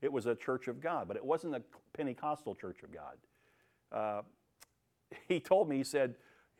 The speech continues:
"Here's how I came to this church." He goes, "I'm embarrassed to tell you." He said, "But I was worshiping at the Methodist church, and I'd pass by Church in the Gardens every Sunday, and I would pray, 'Oh, God, help 'em. Just bless 'em, and,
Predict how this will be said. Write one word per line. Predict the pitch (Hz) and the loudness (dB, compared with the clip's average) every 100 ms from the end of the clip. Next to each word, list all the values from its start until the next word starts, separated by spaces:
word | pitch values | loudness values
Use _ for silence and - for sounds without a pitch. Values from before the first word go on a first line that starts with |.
| - - | -12 2
"Here's | 202 254 | 2 4
how | 226 208 | 4 6
I | 185 | 6
came | - - 196 | 4 -6 -2
to | 175 | 0
this | 147 139 | -2 -2
church." | 202 202 | 0 0
He | 135 | 2
goes, | 135 | 2
"I'm | 147 | 4
embarrassed | 131 143 311 - | 6 6 4 0
to | - | -4
tell | - 240 | -2 -2
you." | - - _ _ _ _ _ _ _ _ | -6 -16 _ _ _ _ _ _ _ _
He | 151 151 | 0 4
said, | 165 | 6
"But | 143 | 6
I | 160 | 6
was | 165 113 | 4 4
worshiping | 160 214 185 170 | 4 4 2 0
at | 147 | 0
the | 131 120 | -2 -4
Methodist | 147 185 190 147 - | 0 2 2 -2 0
church, | 175 147 | 0 0
and | 135 | -2
I'd | 120 | -2
pass | - 180 180 | 0 -2 -2
by | 180 170 165 160 - _ _ _ _ _ _ _ _ _ - | 0 2 2 0 -8 _ _ _ _ _ _ _ _ _ -4
Church | - 175 180 | 2 4 4
in | |
the | 160 | 2
Gardens | 147 151 127 110 | 6 6 4 0
every | 135 147 170 | 0 2 2
Sunday, | 151 147 127 85 76 - | 2 0 -2 -4 -12 -6
and | 120 | 0
I | 139 | 2
would | 127 120 | 0 -2
pray, | - 165 143 113 | 0 2 2 -2
'Oh, | 139 139 | 0 0
God, | 135 139 131 | 2 0 2
help | 131 117 90 | 2 0 0
'em. | 92 | -8
Just | 143 | -8
bless | 120 120 123 123 | -6 2 2 2
'em, | 131 | -4
and, | 110 | -4